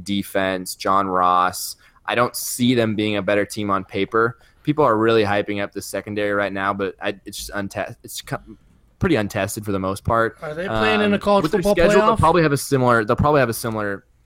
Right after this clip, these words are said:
Speaker 1: ending schedule. They'll, they'll win the Pac-twelve North. They
Speaker 2: Yeah.
Speaker 1: might only lose one game until the Pac-twelve championship game. Lose that, then, I don't know. We'll see what happens in their bowl game.
Speaker 2: Are they,
Speaker 1: Two,
Speaker 2: are,
Speaker 1: three losses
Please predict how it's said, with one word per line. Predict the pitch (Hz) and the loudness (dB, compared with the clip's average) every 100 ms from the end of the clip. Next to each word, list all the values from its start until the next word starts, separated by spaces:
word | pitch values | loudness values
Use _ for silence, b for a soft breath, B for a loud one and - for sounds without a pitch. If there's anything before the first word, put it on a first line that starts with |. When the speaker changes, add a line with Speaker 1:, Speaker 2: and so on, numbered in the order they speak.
| - | -10
Speaker 1:
ending | 113 101 90 | -8 -8 -10
schedule. | 101 90 92 | -10 -10 -8
They'll, | 113 107 | -6 -4
they'll | 135 147 | -2 0
win | 131 110 | 0 -4
the | |
Pac-twelve | 101 92 - 92 | -4 -6 -6 -10
North. | 90 87 - | -10 -12 -6
They | 120 | -4
Speaker 2:
Yeah. | |
Speaker 1:
might | 131 120 | -2 0
only | 110 104 | -2 -2
lose | 101 98 92 | -4 -6 -8
one | 98 107 98 | -4 -2 -2
game | 92 95 92 90 | -4 -4 -4 -8
until | 92 98 104 98 | -8 -6 -4 -4
the | |
Pac-twelve | 92 98 92 98 95 | -2 -4 -2 -4 -4
championship | 104 95 92 101 - | -6 -6 -6 -8 -8
game. | 95 92 95 - _ _ | -8 -8 -10 -14 _ _
Lose | 107 117 104 95 | 0 0 0 -2
that, | 101 98 98 98 - - - | -2 0 -2 -6 -12 -20 -8
then, | 101 104 101 101 | 0 0 0 -2
I | - | -2
don't | 104 90 | 0 0
know. | 80 104 - | -4 -8 -6
We'll | 123 | -4
see | 127 | 0
what | 113 | 0
happens | 98 101 | 0 -2
in | |
their | 92 | -6
bowl | 90 90 90 | -4 -4 -4
game. | 95 92 92 _ _ _ _ - | -8 -10 -12 _ _ _ _ -8
Speaker 2:
Are | 160 | -4
they, | 180 214 | -2 0
Speaker 1:
Two, | |
Speaker 2:
are, | 160 135 | 2 2
Speaker 1:
three | 135 117 | 2 4
losses | 101 98 95 | 4 2 -4